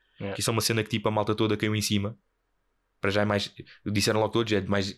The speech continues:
Speaker 2: é menos engraçado e claramente há um grande trabalho ali de edição para fazer
Speaker 1: Yeah.
Speaker 2: que, que as pessoas participantes que façam, fiquem mal na fotografia. Yeah. Portanto, pá, yeah, olha, isso é uma cena bem interessante para a gente conversar. Boa, boa.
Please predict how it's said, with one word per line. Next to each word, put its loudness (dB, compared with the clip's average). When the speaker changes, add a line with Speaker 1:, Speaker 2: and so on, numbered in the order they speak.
Speaker 2:
é -2
menos 2
engraçado 0
e -2
claramente 0
há 0
um -2
grande 0
trabalho 0
ali 0
de -2
edição 0
para -8
fazer 0
Speaker 1:
Yeah. -6
Speaker 2:
que, -16
que -4
as -4
pessoas -2
participantes -4
que -10
façam, -4
fiquem -2
mal 0
na 0
fotografia. -2
Yeah. -2
Portanto, -4
pá, 0
yeah, 4
olha, 2
isso 2
é 2
uma 2
cena 2
bem 2
interessante 0
para 4
a 2
gente -2
conversar. 0
Boa, 2
boa. 0